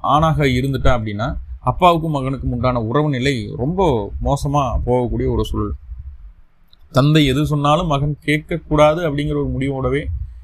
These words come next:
இருக்கிற மாதிரியான ஒரு அமைப்புகளுக்குள்ள அவங்க இருக்கிறாங்க அப்படிங்கிறத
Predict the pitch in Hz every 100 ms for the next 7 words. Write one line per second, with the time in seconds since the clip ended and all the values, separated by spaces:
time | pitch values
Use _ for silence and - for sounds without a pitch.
0 | - - 143 165 170 151 135 123 123 160
1 | 131 120 127 120 113 104 127 143 135 110
2 | 110 110 104 104 - - -